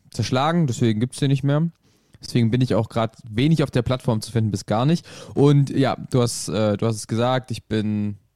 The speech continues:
im Oktober umgezogen. Ich bin jetzt, äh, Werkstudent bei einem Basketballverein in der Organisation. Ich, ich nenne es jetzt extra nicht welche, einfach nur,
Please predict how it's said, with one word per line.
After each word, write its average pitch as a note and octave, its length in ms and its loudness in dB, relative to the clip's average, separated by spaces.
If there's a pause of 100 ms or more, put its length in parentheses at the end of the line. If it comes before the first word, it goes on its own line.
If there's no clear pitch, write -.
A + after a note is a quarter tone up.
(240)
im G#2+ 160 -4
Oktober A#2+ 500 -2
umgezogen. A#2+ 800 0
Ich - 220 -14 (140)
bin G#2 180 -2
jetzt, - 480 -6
äh, F#2 240 -4
Werkstudent G#2+ 760 -4 (480)
bei G#2 200 -4
einem G2+ 540 -4 (340)
Basketballverein A2+ 1500 -4
in A2 140 -6
der G2+ 140 -2
Organisation. A#2 1080 -2 (140)
Ich, - 260 -8
ich - 160 -8
nenne G#2+ 240 0
es - 80 -6
jetzt G#2 120 -4
extra G#2+ 320 -2
nicht G#2 200 -2
welche, A2 380 0
einfach G2 260 -2
nur, G2 340 0